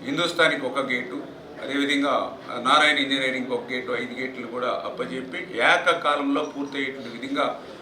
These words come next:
దాన్ని చర్యలు తీసుకోవడం జరిగింది. ఏదైతే ఇప్పుడు కేశవ్ గారు చెప్పినట్లుగా ఆ కౌంటర్ వెయిట్‌ని కూడా దాన్ని కూడా మరి ఈరోజు మధ్యాహ్నం నుంచి కూడా,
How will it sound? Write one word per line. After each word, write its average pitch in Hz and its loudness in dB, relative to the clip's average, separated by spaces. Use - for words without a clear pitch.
దాన్ని 127 0
చర్యలు 127 -2
తీసుకోవడం 131 -4
జరిగింది. 123 -4
ఏదైతే 156 2
ఇప్పుడు 143 -4
కేశవ్ 139 -2
గారు 139 2
చెప్పినట్లుగా 135 -2
ఆ 113 -2
కౌంటర్ 165 4
వెయిట్‌ని 151 2
కూడా 139 0
దాన్ని 151 4
కూడా 160 6
మరి 127 -2
ఈరోజు 139 2
మధ్యాహ్నం 139 0
నుంచి 135 -4
కూడా, 131 0